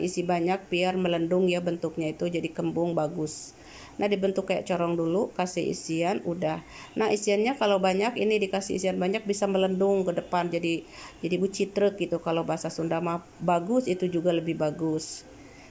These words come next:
Kalau mau tipis kayak aku juga boleh begini, tipis-tipis. Nah, udah selesai, kita panaskan minyak.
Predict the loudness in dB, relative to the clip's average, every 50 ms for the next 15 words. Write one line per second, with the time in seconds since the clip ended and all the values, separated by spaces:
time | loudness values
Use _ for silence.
0 | -14 -4 0 2 4 4 4 2 2 0 0 0 0 -2 0 0 0 0 0 0
1 | 0 0 0 2 2 4 2 2 2 2 0 2 0 0 -2 -4 -6 -6 -6 -4
2 | -2 -2 -2 -4 -4 -6 -8 -10 -8 -6 -8 -8 -6 -6 -8 -8 -6 -4 -2 0
3 | 0 0 -2 -4 -8 -10 -12 -14 -18 -20 -20 -20 -20 -20 -20 -20 -20 -20 -14 -6
4 | -2 0 0 2 2 2 2 0 0 0 -2 -4 -4 -2 -2 0 2 2 2 2
5 | 0 -2 -2 -4 -2 -2 -2 -2 0 2 2 2 0 0 -2 -2 0 0 0 0
6 | 0 0 0 0 -2 -2